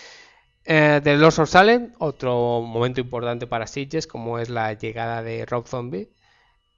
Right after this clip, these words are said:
eh, una película muy, muy, muy esperada para muchos, la primera película genuinamente de terror que se presentó en, en, en Sitges, y una película que en un principio decepcionó a la gente, pero luego si rascas en expertos, en periodistas,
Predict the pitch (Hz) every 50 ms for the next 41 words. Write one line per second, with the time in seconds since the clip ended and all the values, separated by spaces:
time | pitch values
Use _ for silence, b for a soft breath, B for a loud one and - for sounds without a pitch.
0 | _ _ - 143 135 127 123 120 120 117 113 113 127 120 113 107 110 113 131 156
1 | 165 156 143 135 135 135 127 123 127 127 120 123 - 123 117 117 120 127 139 160
2 | 160 - 131 117 113 113 120 131 127 - 143 135 127 - - - 139 127 - -
3 | 123 120 135 151 160 147 - 139 143 143 151 135 - - 131 123 123 123 127 127
4 | 127 127 135 135 127 127 123 120 117 120 107 107 117 131 143 139 - 120 - -
5 | 123 - 110 107 107 110 - 123 123 120 117 117 - - 156 - - - - -
6 | 127 123 117 117 110 - - 127 120 120 - - 135 131 131 - 156 175 - -
7 | b b b b b b b b b b b b b b b b - 131 127 131
8 | 131 139 156 170 180 175 - 160 151 - - - 131 135 143 151 156 156 151 139
9 | 135 - 165 160 160 131 123 117 - - 131 - - 123 123 131 139 143 135 -
10 | - 143 147 147 165 165 165 - - - - 65 - - - - - 131 113 -
11 | 127 139 143 139 - - 135 120 - 135 120 113 110 110 101 - _ - 151 156
12 | 151 - 147 139 139 139 - 135 117 - - 123 131 139 131 - - 143 143 139
13 | -